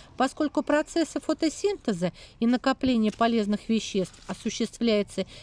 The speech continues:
именно в надземной части. Именно зелёная масса — источник накопления микро- и макроэлементов. Регулярно поливаем кусты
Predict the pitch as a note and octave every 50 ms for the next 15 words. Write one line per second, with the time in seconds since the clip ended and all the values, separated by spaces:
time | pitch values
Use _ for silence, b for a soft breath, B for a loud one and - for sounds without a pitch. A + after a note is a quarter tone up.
0 | B B - - B3 D4 F4+ F#4 F#4 E4+ D#4+ C#4 A3+ A3 G#3 G3 E3 E3+ G3 A3
1 | A#3 A#3+ A#3 A#3+ - - - - F3+ E3+ D#3+ - - - - E3+ B B B B
2 | B B B - F4 F#4+ F#4+ F4+ E4 D#4+ C#4 A3+ C#4 C#4+ C4 D4 C#4 C#4 B3 A3+
3 | A3 G#3+ A3 A3 B3 C#4+ D#4+ E4 - - - D#4 C4 G#3+ - - - B3 B3 -
4 | - A3 G#3 - G#3+ G#3 - - G#3 G#3 - A#3 A3 G#3 G3 F#3+ F#3 F#3 F#3+ G3+
5 | A#3 D4+ D#4 - - C#4 C#4 A#3 F#3+ F#3+ F#3+ G3 G3+ - G#3 G#3+ A3 G#3+ G3+ G#3
6 | G3+ F#3+ F3 E3 D#3 D#3 - - E3+ E3+ - - - B B B B B B B
7 | B B - G#3 B3 G3+ B3 C#4 D4+ F4+ G4 G4 D#4 F#4 - - B3+ A#3 A#3+ G#3
8 | G#3+ A#3 B3+ C#4 C#4 C4+ - - C4+ B3+ - - - - - G#3 F#3+ G3